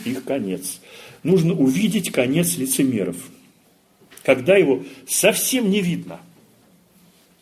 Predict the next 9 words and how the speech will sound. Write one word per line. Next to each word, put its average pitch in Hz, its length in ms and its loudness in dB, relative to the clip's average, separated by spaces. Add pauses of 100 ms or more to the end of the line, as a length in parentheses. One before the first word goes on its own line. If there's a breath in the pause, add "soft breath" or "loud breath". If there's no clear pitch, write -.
(500)
Опять-таки, 165 480 -4
вопреки 120 400 -2
очевидности. 113 800 -4 (1080 loud breath)
Конец, 202 420 4
это 151 180 0
же 139 120 2
слово 196 260 2
обозначает 139 720 -2
итог. 156 560 2